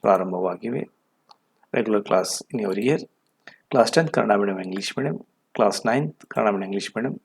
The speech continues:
ಕ್ಲಾಸ್ ಏಟ್, ಕ್ಲಾಸ್ ಸೆವೆನ್, class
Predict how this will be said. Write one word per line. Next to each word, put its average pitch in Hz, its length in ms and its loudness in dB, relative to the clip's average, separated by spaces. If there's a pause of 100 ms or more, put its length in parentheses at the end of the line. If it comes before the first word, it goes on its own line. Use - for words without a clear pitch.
(220)
ಕ್ಲಾಸ್ 101 240 2 (120)
ಏಟ್, 151 160 2 (840)
ಕ್ಲಾಸ್ 101 300 0
ಸೆವೆನ್, 151 260 4 (2500)
class 110 220 2